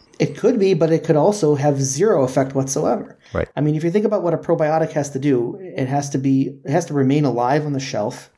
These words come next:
Speaker 1: at the pharmacy.
Speaker 2: Right.
Speaker 1: We don't know if it does that.
Speaker 2: Yeah.
Speaker 1: It has to survive the stomach acid.
Speaker 2: Right.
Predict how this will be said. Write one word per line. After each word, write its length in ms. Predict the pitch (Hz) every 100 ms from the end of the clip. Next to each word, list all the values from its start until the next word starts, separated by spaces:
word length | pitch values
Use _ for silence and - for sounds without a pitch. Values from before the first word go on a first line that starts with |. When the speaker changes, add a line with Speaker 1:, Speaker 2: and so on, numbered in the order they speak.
| _
Speaker 1:
at 200 | 107 104
the 220 | - 98
pharmacy. 720 | - - 113 107 - - 82 -
Speaker 2:
Right. 200 | - 78 - _ _ _ -
Speaker 1:
We 140 | 135
don't 180 | 127 127
know 160 | 123 123
if 80 |
it 80 | 123
does 240 | - - -
that. 320 | 92 135 135 _ _ _ -
Speaker 2:
Yeah. 160 | 80 73 _ -
Speaker 1:
It 120 | 143
has 220 | 143 143
to 100 | 160
survive 540 | - 147 135 135 135 135
the 80 |
stomach 400 | - - 123 117
acid. 480 | 113 113 - 165 170 _ _ -
Speaker 2:
Right. 200 | 80